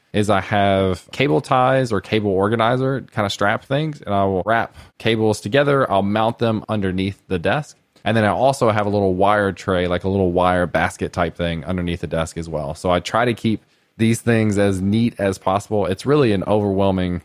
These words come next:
thing to try to maintain, to be honest. Probably every three or four months, I'll re-go through all the wires, try to reorganize them and get them set up in a way that's as clean and minimal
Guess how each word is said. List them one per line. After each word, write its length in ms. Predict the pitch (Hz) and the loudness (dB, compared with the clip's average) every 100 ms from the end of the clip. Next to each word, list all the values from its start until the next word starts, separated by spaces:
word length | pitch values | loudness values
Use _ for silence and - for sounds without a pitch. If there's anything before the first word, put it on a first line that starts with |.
| _ | _
thing 260 | 131 131 | 0 2
to 80 | 120 | 2
try 220 | 101 113 | 2 2
to 60 | 107 | 2
maintain, 500 | 101 98 92 101 107 | 2 0 0 0 0
to 60 | 98 | -2
be 160 | 90 | -2
honest. 340 | 87 151 180 _ _ - | -2 -2 -6 _ _ -6
Probably 340 | - 160 151 | -2 0 2
every 200 | 131 110 | 2 0
three 180 | 107 113 | 0 0
or 20 | |
four 180 | 104 101 | 2 0
months, 320 | 90 85 - - | 0 -2 -4 -4
I'll 80 | 92 | 0
re-go 420 | 101 131 120 113 | 2 2 4 2
through 220 | 113 110 | 2 2
all 80 | 101 | 2
the 80 | 98 | 2
wires, 420 | 98 98 95 95 | 2 2 0 -2
try 160 | 107 | 0
to 60 | 101 | 0
reorganize 580 | 98 90 92 90 87 87 | 2 2 2 2 0 0
them 120 | 90 | -2
and 100 | 87 | -2
get 140 | 87 - | -2 -4
them 160 | 85 | -6
set 180 | 82 90 | -2 0
up 140 | 85 | 0
in 60 | 85 | -2
a 40 | |
way 180 | 85 85 | -2 0
that's 220 | 82 80 | -2 -2
as 160 | 78 85 | -4 -6
clean 520 | - 120 117 110 101 | -2 0 2 2 2
and 240 | 87 95 95 | 2 2 2
minimal 420 | 92 82 80 | 2 2 0